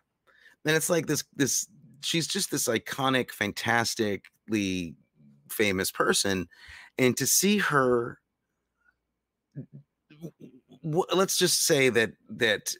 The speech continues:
she's, she's wearing a, a,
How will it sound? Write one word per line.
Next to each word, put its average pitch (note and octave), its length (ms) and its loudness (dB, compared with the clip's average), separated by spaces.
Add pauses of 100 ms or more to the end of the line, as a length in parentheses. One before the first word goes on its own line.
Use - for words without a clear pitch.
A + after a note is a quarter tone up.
(380)
she's, - 360 -2 (120)
she's A#2 360 -2
wearing C3+ 680 2 (920)
a, G#2 380 4
a, G2 180 -2